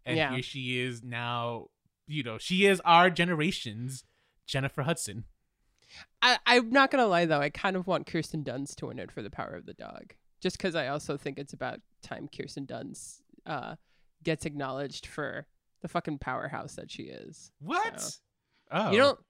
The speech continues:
Speaker 2: I think Kirsten Dunst is fucking fantastic. I mean,
Speaker 1: I don't like Kirsten Dunst that much. I don't see many of her. I only know her really as Mary Jane and also Marie Antoinette.
Speaker 2: Oh, great movie.
Speaker 1: Was, I didn't like it.
Speaker 2: Oh, I love that movie. I think that
Speaker 1: Okay.
Speaker 2: movie is fantastic.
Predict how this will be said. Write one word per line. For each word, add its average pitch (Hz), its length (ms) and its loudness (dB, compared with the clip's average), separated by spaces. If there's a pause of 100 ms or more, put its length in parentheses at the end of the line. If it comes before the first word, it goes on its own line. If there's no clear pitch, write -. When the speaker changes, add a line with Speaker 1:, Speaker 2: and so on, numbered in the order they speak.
(340)
Speaker 2:
I 208 120 8
think - 220 2
Kirsten 175 300 -2
Dunst 175 240 0
is 147 140 -8
fucking - 440 -6
fantastic. 139 800 -6
I 151 80 -2
mean, 160 100 2
Speaker 1:
I 185 120 6
don't 247 180 2
like 170 240 0
Kirsten 127 320 -4
Dunst 107 220 -8
that 92 140 -10
much. 101 160 -16
I 156 100 4
don't 190 140 0
see 208 160 -4
many 190 260 0
of 180 140 -2
her. 170 260 0 (380)
I 196 120 8
only 269 180 4
know 247 160 2
her 226 80 4
really 185 300 2
as 147 140 0
Mary 139 240 -2
Jane 135 560 -4
and 120 240 -6
also 127 320 -6
Marie 120 260 -8
Antoinette. 113 760 -8 (680)
Speaker 2:
Oh, 208 240 6
great 165 300 0
movie. 165 560 0 (300)
Speaker 1:
Was, 123 520 -6
I 98 100 -8
didn't 113 240 -8
like 101 200 -18
it. - 340 -18 (300)
Speaker 2:
Oh, 190 120 8
I 165 120 6
love 156 440 2
that 139 180 -4
movie. 131 240 -6
I 139 80 -4
think 139 180 -8
that 110 100 -6
Speaker 1:
Okay. 127 80 -8
Speaker 2:
movie 107 160 -6
is - 140 -10
fantastic. - 800 -10